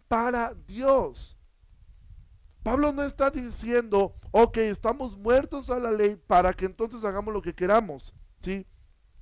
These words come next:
Hemos muerto a la ley mediante el cuerpo de Cristo, ¿sí? Esto se refiere a que Cristo se entregó y ya no estamos unidos a la ley, pero ahora estamos unidos a Cristo,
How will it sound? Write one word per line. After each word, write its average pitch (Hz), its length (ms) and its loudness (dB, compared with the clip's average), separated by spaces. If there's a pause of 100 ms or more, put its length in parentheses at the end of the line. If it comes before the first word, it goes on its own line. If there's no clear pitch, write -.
(460)
Hemos 208 320 -2
muerto 262 400 4
a 277 60 4
la 247 120 4
ley 214 200 4
mediante 190 460 0
el 175 120 -2
cuerpo 226 360 -2
de 214 140 2
Cristo, 165 560 -4 (720)
¿sí? 185 320 -6 (180)
Esto 180 180 -4
se 214 120 4
refiere 202 300 4
a 202 60 -2
que 180 140 -6
Cristo 214 280 -6
se 214 120 -4
entregó 185 680 4 (260)
y 180 100 -10
ya 220 160 4
no 254 100 0
estamos 254 440 -2
unidos 220 420 -6
a 190 80 -2
la 180 120 2
ley, 190 220 4
pero 180 160 2
ahora 214 120 6
estamos 226 340 -2
unidos 226 400 -6
a 190 80 -2
Cristo, 180 480 -8